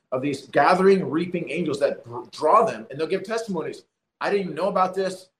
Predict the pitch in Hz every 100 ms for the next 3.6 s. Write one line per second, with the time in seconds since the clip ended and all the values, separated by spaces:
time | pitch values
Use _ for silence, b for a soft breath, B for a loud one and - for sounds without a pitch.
0 | - 143 143 196 190 180 180 175 175 180
1 | - 175 175 170 156 - _ _ _ -
2 | 156 - 226 220 214 247 202 156 - _
3 | - 214 208 226 247 -